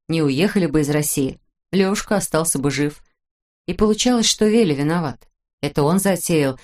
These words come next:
и осуществил эмиграцию. А теперь при первом удобном случае пытается брызнуть в Москву. Там ему веселее, и ему там действительно веселее и полезнее. От него что-то зависит, например, два голоса председателя жюри.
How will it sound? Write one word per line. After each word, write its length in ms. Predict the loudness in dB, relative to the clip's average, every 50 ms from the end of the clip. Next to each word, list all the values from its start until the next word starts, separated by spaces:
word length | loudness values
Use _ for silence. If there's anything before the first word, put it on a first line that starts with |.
| _ _ -4
и 60 | -4
осуществил 680 | -2 -2 -2 -2 -2 -2 -2 -2 0 0 0 0 2 2
эмиграцию. 760 | 0 0 0 0 0 -2 -2 -2 -4 -6 -6 -8 -8 -10 -14 _ _ _ _ _ _ _ _ _ _ _ _ _ -10
А 100 | -6 -4
теперь 380 | -4 -2 0 0 0 0 2
при 140 | 0 -2 -2
первом 360 | 0 0 0 0 0 -2 -4 -4
удобном 380 | -2 -2 0 0 0 -2 -4
случае 400 | -2 -2 -2 -2 -2 -2 -4 -2
пытается 460 | -2 -2 0 0 0 0 -2 -2 -4
брызнуть 480 | -2 0 0 0 0 0 0 -2 -4 -2
в 60 | -2
Москву. 500 | -2 -2 -2 -4 -6 -4 -4 -4 -4 -6 -10 _ _ _ _ _ -4
Там 200 | -2 0 0 0
ему 220 | 2 2 2 2
веселее, 720 | 0 0 0 0 0 0 2 2 2 2 2 0 -2 -6 -14 -12 _
и 80 | -4 -2
ему 200 | 0 0 0 0
там 200 | 0 -2 -2 -2
действительно 540 | -4 -6 -2 0 0 0 2 4 4 4 4
веселее 440 | 4 2 0 -2 0 2 2 0
и 60 | 0 0
полезнее. 540 | 0 0 0 0 -2 -4 -4 -6 -6 -8 _ _ _ _ _ _ _ _
От 140 | -14 -6 -2
него 160 | 0 0 0
что-то 320 | 0 0 -2 -2 -2 -2 0
зависит, 500 | 0 0 0 0 -2 -2 -2 -4 -4 -2
например, 480 | -2 -2 0 2 2 2 2 0 -2 -6 -14 _ _ _ _ -8
два 260 | -4 -2 0 0 0
голоса 440 | 0 0 2 2 2 0 0 -2 -2
председателя 680 | -2 -2 -2 -2 -2 0 0 0 0 0 0 0 0
жюри. 420 | 0 2 0 0 0 -2 -4 -8